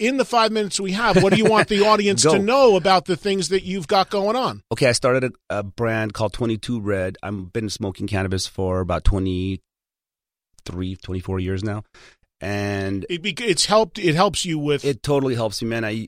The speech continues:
Speaker 2: I used to use Xanax and stuff back in the day. I went in for that. I got that out of my system, and I haven't touched a pill. I haven't touched a painkiller for four years. I do a little C B D, and it takes away that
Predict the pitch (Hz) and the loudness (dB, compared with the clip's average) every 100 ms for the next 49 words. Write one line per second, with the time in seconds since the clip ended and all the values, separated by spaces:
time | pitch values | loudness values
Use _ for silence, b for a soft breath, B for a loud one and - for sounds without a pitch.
0 | - 110 117 120 131 117 107 101 104 107 | -6 -4 -2 -2 -2 0 0 0 2 2
1 | 98 - 107 - 101 98 107 104 104 98 | 0 -2 -2 0 -2 0 -2 -2 -4 -2
2 | 101 95 104 104 101 107 101 101 92 101 | -2 0 -2 -2 -4 -2 0 0 0 -2
3 | 92 101 90 95 98 98 95 104 95 101 | -2 -4 -4 -6 -4 -2 -2 -2 -4 -4
4 | 98 - 101 101 - - 92 104 107 101 | -6 -6 -4 -4 -6 -8 -6 -4 -4 -6
5 | - 101 - - 82 - 113 110 98 101 | -6 -8 -6 -10 -6 -4 -2 -2 -2 -4
6 | 98 92 95 - - 90 107 101 98 107 | -6 -8 -8 -8 -10 -8 -6 -6 -4 -2
7 | 104 101 B B - 98 - 113 113 107 | 0 -2 B B -16 -12 -6 0 0 2
8 | 107 110 110 - 98 95 - 104 113 110 | 0 -2 -4 -4 -6 -6 -12 -14 -6 -2
9 | 113 110 - 117 104 104 107 98 - 104 | 0 0 -2 -2 -4 -4 -4 -4 -6 -10
10 | - 110 107 98 95 | -10 -6 -4 -4 -6